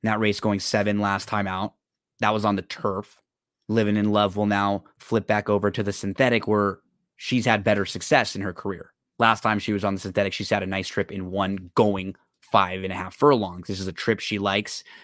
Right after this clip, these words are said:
Both of her victories have been going five and a half here at Woodbine. Now, the, so I like the one. I went one, four, three.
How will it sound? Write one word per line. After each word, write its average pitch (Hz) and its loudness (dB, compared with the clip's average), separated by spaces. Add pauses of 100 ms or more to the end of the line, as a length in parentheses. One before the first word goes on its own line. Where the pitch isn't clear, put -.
(280)
Both 113 4
of 101 0
her 110 2
victories 104 0
have 104 0
been 98 -2 (520)
going 110 4
five 107 4
and 98 -2
a - -4
half 107 -2
here 95 -4
at 101 -2
Woodbine. 101 2 (2250)
Now, 104 2 (1200)
the, 95 -4 (540)
so 120 6 (1200)
I 117 6
like 156 6
the 135 6
one. 139 4
I 131 4
went 120 4
one, 117 4
four, 113 4
three. - -8